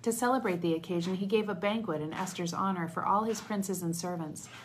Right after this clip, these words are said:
giving generous gifts to everyone and declaring a public festival for the provinces. Even after all the young women had been transferred to the second harem and Mordecai had be-, become a pl-, a palace official,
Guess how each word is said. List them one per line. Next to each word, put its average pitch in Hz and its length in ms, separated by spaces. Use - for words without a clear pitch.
giving 247 300
generous 220 480
gifts - 340
to - 220
everyone 156 560
and 196 100
declaring 240 580
a 202 60
public 254 540
festival 156 560
for 175 140
the 170 100
provinces. 160 760
Even 294 360
after 226 400
all 202 200
the 202 100
young 185 260
women 165 260
had 170 160
been 170 160
transferred 214 540
to 196 60
the 180 100
second 175 340
harem 170 540
and 202 100
Mordecai 214 540
had 175 140
be-, 185 80
become 185 540
a - 80
pl-, - 320
a 196 80
palace 185 600
official, 170 560